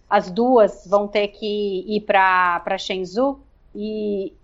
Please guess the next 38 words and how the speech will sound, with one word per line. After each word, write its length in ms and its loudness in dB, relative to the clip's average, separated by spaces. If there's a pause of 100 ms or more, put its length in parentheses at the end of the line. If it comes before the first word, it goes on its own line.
(220)
e 180 2
a 300 6
Chile 220 -2
tá 120 2
apavorada 640 4
dela 280 -6
ter 180 -8
que 160 -20
ser 480 -2
a 260 0
Capitão 580 -2 (320)
Chile. 520 -2 (320)
E 100 0
a 80 6
Maiko 380 4
fala 500 2
que 280 -6
ela 160 2
tava 440 0 (280)
presta-, 360 -8 (200)
tentando 400 -2
entender 600 0
como 180 -6
eles 180 -4
eram 340 6
e 80 -4
ela 160 2
diz 200 -8
que, 60 0
assim, 360 -4 (160)
a 80 2
força 380 4
terráquea 840 0 (260)
nasceu 640 2
por 180 -4
pura 480 -2
necessidade, 1000 0 (160)
né? 240 -6